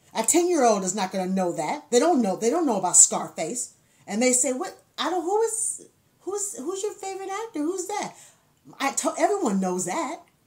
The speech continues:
I just told you, li-, little girl, little boy, my favorite actor is, "Say hello to my little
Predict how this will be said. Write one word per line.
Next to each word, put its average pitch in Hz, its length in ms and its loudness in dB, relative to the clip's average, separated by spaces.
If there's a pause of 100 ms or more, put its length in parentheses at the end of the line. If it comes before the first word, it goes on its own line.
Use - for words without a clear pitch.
(600)
I 277 100 2
just - 220 2
told 392 340 4
you, 226 100 0
li-, 202 260 -4
little 196 220 -2
girl, 196 360 -2
little 190 160 -6
boy, 208 340 -4 (180)
my 247 100 -2
favorite 330 300 -2
actor 339 220 0
is, 233 120 0
"Say - 320 10
hello 415 560 12
to 392 160 12
my 330 120 10
little 359 180 12